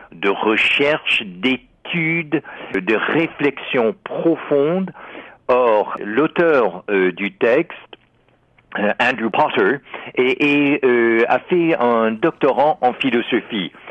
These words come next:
Alors, de cet événement météorologique, il en tire des conclusions, et je, et je cite, par exemple, ici, c'est Andrew Porter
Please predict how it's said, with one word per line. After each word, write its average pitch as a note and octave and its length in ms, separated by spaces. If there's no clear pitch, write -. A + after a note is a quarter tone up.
Alors, A#2 320
de E3 440
cet E3 220
événement D#3 760
météorologique, B2 1500
il C#3 200
en A#2+ 200
tire F#3+ 300
des B2+ 160
conclusions, B2 800
et B2 100
je, A2+ 100
et D3 100
je G#2 160
cite, C#3+ 320
par A2 160
exemple, F#2+ 520
ici, F#2+ 400
c'est C#3 220
Andrew C3 380
Porter A#2 520